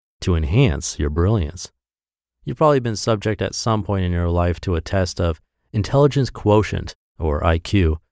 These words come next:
It's a test that measures the ratio of your mental age to your chronological age. Scientists argue that tests like these favor people with logical and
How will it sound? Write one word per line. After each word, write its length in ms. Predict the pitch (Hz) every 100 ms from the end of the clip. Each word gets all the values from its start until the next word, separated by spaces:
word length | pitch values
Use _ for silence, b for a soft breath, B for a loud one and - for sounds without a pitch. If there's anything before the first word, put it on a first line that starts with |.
| _ _ _ _ -
It's 140 | 95
a 40 |
test 220 | 87 110 -
that 140 | 92
measures 320 | 92 92 90
the 100 | 82
ratio 440 | 80 92 95 101 87
of 100 | 82
your 80 |
mental 360 | 82 92 90 - -
age 380 | 147 104 - - _ _ -
to 100 | 131
your 80 | 127
chronological 720 | 127 123 127 143 127 80 71
age. 300 | 69 73 - _ _ _ _ _ _ -
Scientists 400 | 117 110 107 95
argue 320 | 101 95 95
that 180 | 87 -
tests 340 | 104 98 -
like 220 | 92 87
these 320 | - 92 85 -
favor 480 | - 117 127 101
people 340 | 90 101 95 92
with 160 | 87
logical 680 | 82 82 95 107 107 104 95
and 220 | 95 82